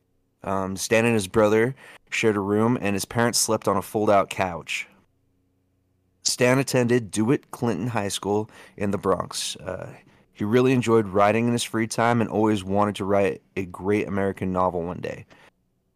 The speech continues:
But things were tough and money was tight, so in the meantime, Stan would take his father's work ethic and picked up part-time jobs. Uh, they went from writing obituaries for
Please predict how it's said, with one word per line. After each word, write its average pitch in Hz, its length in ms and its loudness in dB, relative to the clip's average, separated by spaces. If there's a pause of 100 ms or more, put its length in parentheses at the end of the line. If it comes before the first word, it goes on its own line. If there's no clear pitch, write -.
(140)
But 107 340 4
things 120 340 -4
were 131 80 -4
tough 117 440 2
and 98 360 0
money 98 200 0
was 104 180 -4
tight, 95 340 0
so 101 220 2
in 95 80 -2
the 98 60 -2
meantime, 107 600 -2
Stan 110 380 -2
would 107 100 -2
take 104 220 -2
his 101 100 -8
father's 104 400 0
work 95 280 -6
ethic 101 400 -2 (500)
and 95 460 -4
picked 110 260 -4
up 107 160 2
part-time 101 460 0
jobs. 104 500 0 (500)
Uh, 50 220 -6 (260)
they 98 120 -6
went 98 240 -6
from 95 240 -8
writing 104 480 2
obituaries 123 920 2
for 101 440 0